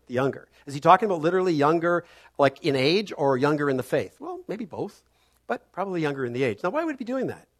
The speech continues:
Well, let me suggest this to you. Things have not changed in two thousand years, <laughs> right? Younger people, uh, I, I don't, I'm not gonna grab an age, but just think younger,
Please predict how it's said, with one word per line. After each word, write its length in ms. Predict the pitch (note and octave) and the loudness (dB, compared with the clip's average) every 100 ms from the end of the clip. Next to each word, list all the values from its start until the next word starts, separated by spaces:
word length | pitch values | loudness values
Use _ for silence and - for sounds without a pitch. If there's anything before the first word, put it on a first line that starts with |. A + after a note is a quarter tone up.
| _ _ _ | _ _ _
Well, 220 | F#3 A3+ | 0 2
let 100 | G#3 | 2
me 60 | G3+ | 0
suggest 360 | - D#3 D3 | -2 -2 -2
this 140 | D#3 - | -2 -6
to 120 | - | -10
you. 60 | F#2+ _ _ | -16 _ _
Things 220 | A3 A#3+ | -4 -2
have 100 | A#3+ | -2
not 220 | G#3 G3+ | 0 -2
changed 320 | - E3 E3+ | -2 -4 -4
in 80 | D3 | -8
two 140 | - C#3 | -8 2
thousand 360 | C3 B2 A2+ | 2 2 -2
years, 300 | G#2 E2 - _ _ - B3+ - | -10 -14 -20 _ _ -6 -6 -8
<laughs> 420 | - - - - | -20 -20 -20 -4
right? 240 | E3+ F3+ - _ - _ _ _ _ _ _ _ _ - | 0 0 -2 _ -20 _ _ _ _ _ _ _ _ -4
Younger 420 | E3 F#3 A3+ A#3 | 6 8 8 4
people, 640 | G3+ A3 - C3 A2+ C#3 - _ _ _ _ _ - | 2 0 2 2 2 -2 -10 _ _ _ _ _ -14
uh, 300 | D3+ C#3+ D3+ | -6 -2 0
I, 60 | C#3+ | 2
I 40 | |
don't, 180 | D#3+ F3 | 2 2
I'm 100 | E3 | 2
not 100 | D#3+ | 0
gonna 140 | D#3 C3+ _ _ | 0 -6 _ _
grab 220 | C#3 B2+ | 4 4
an 80 | B2 | 4
age, 280 | A2 F#2 - | 0 -2 -12
but 160 | A#2+ _ _ _ _ _ | -14 _ _ _ _ _
just 180 | A#3 - | -12 0
think 180 | F#3+ - | 0 4
younger, 480 | D#3 C3 A2 G2 | 4 4 0 -4